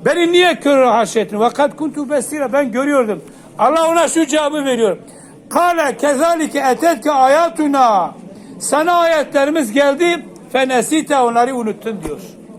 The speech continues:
İşte cemaat şimdiki toplum olarak, yani iyiler hariç,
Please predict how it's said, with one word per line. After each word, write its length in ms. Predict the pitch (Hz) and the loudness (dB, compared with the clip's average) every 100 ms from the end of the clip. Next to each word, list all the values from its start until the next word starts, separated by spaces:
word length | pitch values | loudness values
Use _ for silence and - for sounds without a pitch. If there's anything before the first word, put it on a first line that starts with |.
| - - | -20 -18
İşte 240 | - 233 220 | -8 -4 0
cemaat 340 | 277 294 240 | 0 2 -2
şimdiki 340 | 285 277 277 | -4 -8 -8
toplum 380 | 220 262 285 302 | -4 -4 -2 0
olarak, 300 | 254 220 185 - - - | 2 4 2 -2 -18 -8
yani 220 | 180 196 214 | -2 0 -2
iyiler 320 | 208 233 240 | -4 -2 -2
hariç, 340 | 226 240 220 | 0 0 0